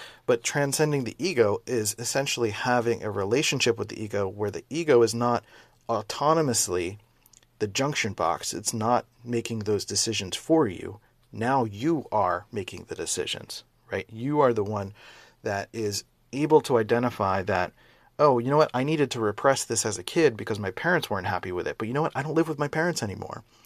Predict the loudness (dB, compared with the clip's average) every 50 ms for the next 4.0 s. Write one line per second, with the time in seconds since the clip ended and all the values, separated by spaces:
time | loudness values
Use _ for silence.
0 | -20 -20 -20 -20 -20 -20 -20 _ -6 0 4 6 6 6 6 4 4 2 -2 -2
1 | 0 0 2 0 0 0 -2 -4 -4 -4 -2 -2 -2 -2 0 0 0 2 2 2
2 | 2 2 0 -4 _ -8 -4 0 2 4 6 6 6 6 4 2 -2 -6 -6 -6
3 | -6 -6 -4 -6 -6 -8 -12 _ _ -20 -20 _ -12 -4 0 2 4 6 6 4